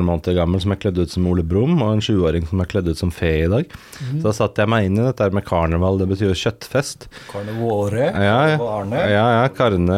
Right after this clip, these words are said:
Speaker 1: og val, eh, kjøttfest. Så da skulle man feire, da, spise masse kjøtt før fasten. For det var ikke lov å spise i fasten før i tida, kjøtt
Speaker 2: Men
Speaker 1: eller krem eller alt det der sikkert.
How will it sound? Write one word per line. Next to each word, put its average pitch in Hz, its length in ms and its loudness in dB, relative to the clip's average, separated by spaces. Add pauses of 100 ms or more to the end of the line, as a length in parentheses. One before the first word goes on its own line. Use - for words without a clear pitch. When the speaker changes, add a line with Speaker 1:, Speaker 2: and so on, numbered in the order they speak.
(140)
Speaker 1:
og 95 60 2
val, 113 360 4
eh, 120 180 4
kjøttfest. 123 600 -2
Så 123 80 2
da 113 60 2
skulle 120 180 -2
man 135 140 0
feire, 101 440 2
da, 113 120 2
spise 98 300 -2
masse 101 220 -2
kjøtt - 320 -4
før 98 640 0
fasten. 117 480 -2 (360)
For 107 100 -6
det 123 100 4
var 147 120 2
ikke 120 140 -2
lov 98 140 4
å 101 60 0
spise - 420 -2
i 90 40 2
fasten - 500 -4
før 85 160 0
i 80 40 0
tida, 80 280 -2
kjøtt - 560 -8 (580)
Speaker 2:
Men 92 100 2
Speaker 1:
eller 82 440 2
krem 80 560 0
eller 80 300 0
alt 76 180 -2
det 82 100 0
der 73 120 0
sikkert. 78 360 -4